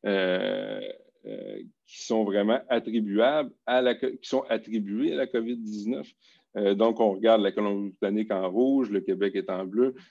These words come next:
Euh, faites attention ici, là, on a une échelle, euh, logarithmique là, pour, ça, pour, pour pouvoir garder, euh, le nombre de décès sur le, sur le même graphique.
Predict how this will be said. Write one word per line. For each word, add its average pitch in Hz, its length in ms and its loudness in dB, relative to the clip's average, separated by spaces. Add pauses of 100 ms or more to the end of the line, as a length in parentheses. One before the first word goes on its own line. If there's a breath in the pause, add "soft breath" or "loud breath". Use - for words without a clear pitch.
(160 loud breath)
Euh, 101 80 0
faites 101 200 0
attention 101 540 -2
ici, 110 280 -6
là, 110 120 -2
on 98 200 -4
a 98 60 -10
une 95 140 -10
échelle, 95 480 -6
euh, 92 340 -8
logarithmique 95 760 -6
là, 110 100 -4
pour, 90 260 -12
ça, 98 180 -14 (160)
pour, 92 380 -10 (280 soft breath)
pour 101 140 -12
pouvoir 104 280 2
garder, 101 560 2
euh, 87 200 0 (1000)
le 98 160 2
nombre 104 260 2
de 95 80 6
décès 92 360 0
sur 98 180 -4
le, 95 320 -2
sur - 200 -4
le 98 120 0
même 101 260 0
graphique. 90 260 -6